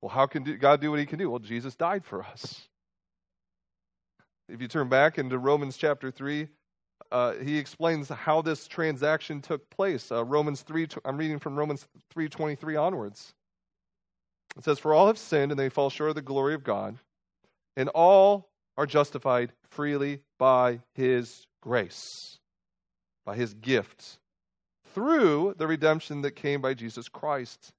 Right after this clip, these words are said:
God presented Christ as a sacrifice of atonement through the shedding of his blood to be received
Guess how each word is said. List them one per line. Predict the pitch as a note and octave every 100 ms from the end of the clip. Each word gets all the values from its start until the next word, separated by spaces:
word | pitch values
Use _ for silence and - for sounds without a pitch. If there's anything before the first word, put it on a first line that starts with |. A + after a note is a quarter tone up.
| _ _ _ _ _ _ _ _ _
God | D3 E3 E3
presented | F3 C#3+ D#3+ D#3+ B2
Christ | - D3 D#3+ D#3
as | C3+
a | C3
sacrifice | - D3 E3 D3 D3+ C#3+
of | B2
atonement | C3 - - E3 D3+ A#2 -
through | C3+
the | B2+
shedding | A#2 - D#3+ D#3+ D3+
of |
his | B2+ A#2
blood | - C#3 C#3 B2+ A2 - _ _ _
to | - G3 A3+
be | G3 F#3 F3 F3 _ _
received | B2 F3+ F3+ - C#3 B2+ A#2+